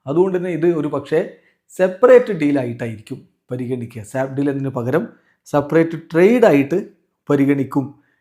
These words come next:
എന്നുകൂടി ഇപ്പോൾ ക്രിക്ക് ബസ് നിരീക്ഷിക്കുന്നുണ്ട്. നമ്മൾ വിശദമായിട്ട് നോക്കാം. ആ, ഇവിടെ ഡിഫറന്റ് ഇന്റർപ്രിട്ടേഷൻസ് ഈ ഒരു സിറ്റുവേഷനിലുണ്ട്.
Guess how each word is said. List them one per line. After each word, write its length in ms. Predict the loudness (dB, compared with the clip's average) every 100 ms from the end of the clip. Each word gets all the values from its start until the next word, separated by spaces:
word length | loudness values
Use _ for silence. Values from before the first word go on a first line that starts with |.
| _ -6
എന്നുകൂടി 340 | -4 -2 -2 -4
ഇപ്പോൾ 440 | -6 -8 -8 _
ക്രിക്ക് 160 | -8 -4
ബസ് 260 | -6 -6
നിരീക്ഷിക്കുന്നുണ്ട്. 840 | -8 -4 -6 -6 -10 -10 -10 -12 -16 _ -12
നമ്മൾ 180 | -8
വിശദമായിട്ട് 680 | -8 -6 -4 0 -2 -4 -10
നോക്കാം. 360 | -8 -2 -2 -4 _ _ -20 _ _ _ _ _
ആ, 360 | -8 -6 -6 -6
ഇവിടെ 200 | -2 0
ഡിഫറന്റ് 540 | 0 -2 -2 0 2 0
ഇന്റർപ്രിട്ടേഷൻസ് 720 | -2 -2 -2 -2 -4 -8 -4
ഈ 40 |
ഒരു 100 | -4
സിറ്റുവേഷനിലുണ്ട്. 960 | -4 -6 -2 -2 -2 -8 -10 -6 -6